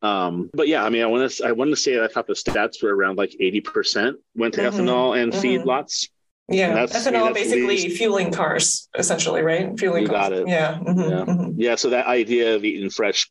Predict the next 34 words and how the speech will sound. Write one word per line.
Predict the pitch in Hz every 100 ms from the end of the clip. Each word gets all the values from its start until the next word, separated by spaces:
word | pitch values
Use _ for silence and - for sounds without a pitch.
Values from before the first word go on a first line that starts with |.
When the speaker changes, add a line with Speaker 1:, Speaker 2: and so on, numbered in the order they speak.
| _ -
Speaker 1:
corn | 120 107
on |
the | 95
cob, | - 113 104 101 -
uh, | 98 95
which | 92 -
is | 98 - - -
fantastic, | 107 104 107 - 107 107
and | 95
we | 95
definitely | 107 110 101
have | 110 101
that | 85
here. | 101 101 95 - - _ _
Um, | 101 90 85 85 85
it's, | 113 - -
it's | 123 98 90 - _
the, | 110 98 95 -
the | 87
smallest | 117 101 87 90
minority, | 87 82 87 85 80 -
unfortunately. | - 92 80 - 190 190
Speaker 2:
Mm-hmm. | 185 165
Speaker 1:
So. | 165 - - 185
Speaker 2:
Mm-hmm. | 185 160 - - -
Yeah, | 226 320 233 165
I | 180
mean, | 196
you | 208
bring | 202 214 226
up | 240 233
a, | 190 175 160 185
an | 196
amazing, | 185 196 214 214 202 196